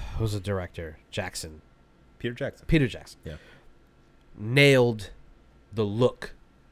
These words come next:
Speaker 1: in his movies.
Speaker 2: Mm-hmm.
Speaker 1: And so to stray away from that is a pretty obvious grasp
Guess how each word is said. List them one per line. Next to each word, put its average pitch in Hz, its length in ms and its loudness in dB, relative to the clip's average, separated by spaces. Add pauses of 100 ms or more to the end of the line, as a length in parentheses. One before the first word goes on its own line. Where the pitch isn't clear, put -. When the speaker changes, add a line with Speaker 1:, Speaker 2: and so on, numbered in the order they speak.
(600)
Speaker 1:
in 98 160 -4
his 101 220 0
movies. 104 500 -4
Speaker 2:
Mm-hmm. 120 100 -6 (1120)
Speaker 1:
And 110 180 0
so 117 220 6
to 107 160 -4
stray 131 340 6
away 131 240 8
from 123 220 0
that 107 300 0 (720)
is 110 140 -4
a 104 60 -6
pretty 127 320 4 (100)
obvious 117 800 6 (800)
grasp 107 720 2